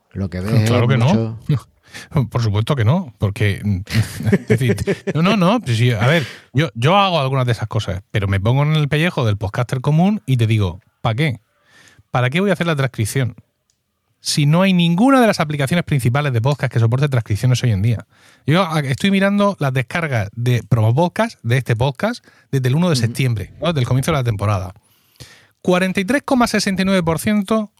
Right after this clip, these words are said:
Speaker 2: usan Apple Podcasts, diecinueve coma cero ocho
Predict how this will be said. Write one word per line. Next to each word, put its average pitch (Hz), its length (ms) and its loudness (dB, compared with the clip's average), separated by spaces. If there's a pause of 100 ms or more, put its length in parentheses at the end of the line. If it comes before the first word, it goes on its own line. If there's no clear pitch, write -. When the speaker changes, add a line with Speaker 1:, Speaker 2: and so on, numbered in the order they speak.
Speaker 2:
usan 202 340 0
Apple 143 240 0
Podcasts, 92 560 -6 (520)
diecinueve 185 640 0
coma 180 240 0
cero 147 200 0
ocho 190 380 -4